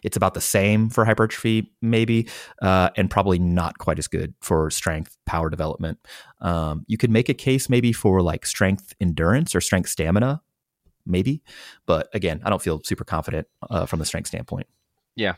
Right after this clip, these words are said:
Speaker 2: I agree. I have not had to use myo reps in my training since I was in residency. <laughs> I
Speaker 1: Yeah.
Speaker 2: used them a fair amount back then,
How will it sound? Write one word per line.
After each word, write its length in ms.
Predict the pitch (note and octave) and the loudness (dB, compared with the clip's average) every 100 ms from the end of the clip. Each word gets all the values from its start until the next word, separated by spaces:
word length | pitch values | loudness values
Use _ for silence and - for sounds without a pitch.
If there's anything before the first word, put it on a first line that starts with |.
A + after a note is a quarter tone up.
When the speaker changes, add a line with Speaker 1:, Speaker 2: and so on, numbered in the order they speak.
| _ | _
Speaker 2:
I 100 | A2+ | 2
agree. 300 | G2 F2 E2 - | 2 2 -4 -2
I 120 | G2 | 4
have 160 | G2 F#2+ | 4 4
not 240 | F2+ E2+ - _ | 2 0 -2 _
had 280 | - E2 D2+ | -2 -2 -2
to 100 | D#2+ | -10
use 340 | D2 D2 C#2+ | -10 -10 -10
myo 220 | D2+ C#2+ C#2+ | -8 -6 -4
reps 320 | C#2 - - | -6 -6 -10
in 60 | |
my 120 | C#2 C2+ | -8 -10
training 540 | - D2 C#2 C2+ D2 | -8 -8 -8 -12 -14
since 420 | - D2 C2+ - - | -14 -12 -12 -14 -6
I 80 | C2+ | -6
was 120 | - | -6
in 80 | A#1+ | -12
residency. 500 | A1 A#1+ A#1 - - - - | -12 -12 -14 -12 -10 -8 -6
<laughs> 160 | - | -4
I 200 | B2 - | -2 4
Speaker 1:
Yeah. 100 | A#2+ | 4
Speaker 2:
used 100 | F#2 | 4
them 120 | - D#2+ | -2 -6
a 40 | |
fair 180 | - F#2 | 2 2
amount 280 | E2+ F2+ - | 4 0 2
back 220 | E2 - | 0 2
then, 300 | E2 G2 D#3+ | 0 -2 -4